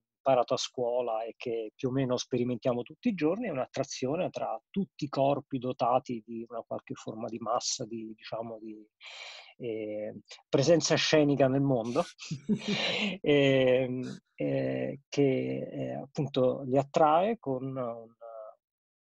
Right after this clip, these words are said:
una, una forza, eh, appunto universale, in, nel senso che sono tutti i corpi al mondo vengono attratti dal,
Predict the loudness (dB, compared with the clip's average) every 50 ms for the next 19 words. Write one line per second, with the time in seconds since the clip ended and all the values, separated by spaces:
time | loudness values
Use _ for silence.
0 | _ _ _ _ _ _ _ _ _ _ _ -20 _ -12 -10 -8 -6 -4 -2 -2
1 | -2 -4 -6 -6 -2 -2 -2 2 6 6 8 8 6 4 2 -2 2 4 4 4
2 | 2 0 -4 -6 -4 -4 -4 -4 -4 -4 -6 -4 -4 -2 -2 0 2 4 2 4
3 | 4 2 2 2 2 0 -2 -4 -4 -6 -6 -6 -6 -6 -4 -4 -6 -2 -2 -2
4 | -2 -2 -4 -6 -6 -6 -8 -10 -10 -12 -12 -12 -12 -12 -12 -8 _ -6 -2 0
5 | 2 2 2 2 -2 -2 0 2 2 4 4 2 2 2 2 0 0 -2 -2 -2
6 | -2 -2 -2 -4 -2 -2 -4 -4 -4 -6 -4 -4 -2 -2 -2 -4 _ _ -12 -12
7 | -10 -10 -12 -12 -12